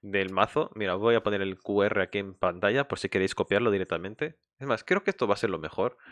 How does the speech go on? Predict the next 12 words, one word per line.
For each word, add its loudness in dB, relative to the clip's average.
que -2
lo 4
copiéis -2
directamente 2
del 0
Q 0
R. 2
No -2
vaya 2
a -4
ser -2
que -2